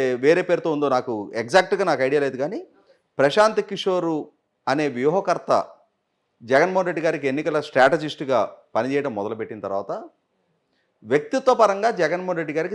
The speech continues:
చాలా ఎలివేషన్ ఇచ్చారు. జగన్మోహన్ రెడ్డి గారు ఒక మాట ఇచ్చారు అనంటే ఒక నాయకుడిగా ఆ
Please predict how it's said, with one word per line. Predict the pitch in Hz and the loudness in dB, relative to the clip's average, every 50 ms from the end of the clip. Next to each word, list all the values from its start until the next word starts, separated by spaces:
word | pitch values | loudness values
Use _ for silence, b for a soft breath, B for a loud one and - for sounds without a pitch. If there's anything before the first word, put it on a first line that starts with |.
| 196 175 | -4 -2
చాలా | 147 139 | 0 0
ఎలివేషన్ | 123 120 131 147 151 147 139 104 | 0 2 2 2 2 2 -2 -10
ఇచ్చారు. | - - - - - - _ _ _ _ _ _ _ _ _ _ _ _ _ _ _ _ _ _ _ _ _ _ _ _ _ _ _ _ _ _ _ | -12 -12 -14 -14 -14 -16 _ _ _ _ _ _ _ _ _ _ _ _ _ _ _ _ _ _ _ _ _ _ _ _ _ _ _ _ _ _ _
జగన్మోహన్ | 127 107 117 139 156 185 202 202 214 208 | -10 0 2 4 4 4 4 2 2 2
రెడ్డి | 190 190 165 170 | 2 2 0 2
గారు | 160 165 156 160 156 160 160 - - - | 2 2 2 2 0 -4 -6 -8 -6 -6
ఒక | 123 123 | -4 -4
మాట | 143 127 127 131 156 165 | 0 2 4 4 4 4
ఇచ్చారు | 190 175 156 135 - - 175 156 156 165 | 2 0 -2 -2 -2 0 0 0 2 0
అనంటే | 151 147 147 147 139 | -2 -2 -4 -4 -4
ఒక | 131 117 117 | -6 -6 -6
నాయకుడిగా | 113 117 120 120 127 120 120 135 175 220 - - - _ _ _ _ _ _ _ _ _ _ _ _ _ _ _ - | -6 -6 -6 -6 -8 -10 -8 -6 -6 -6 -6 -10 -14 _ _ _ _ _ _ _ _ _ _ _ _ _ _ _ -2
ఆ | 101 120 127 | 2 6 8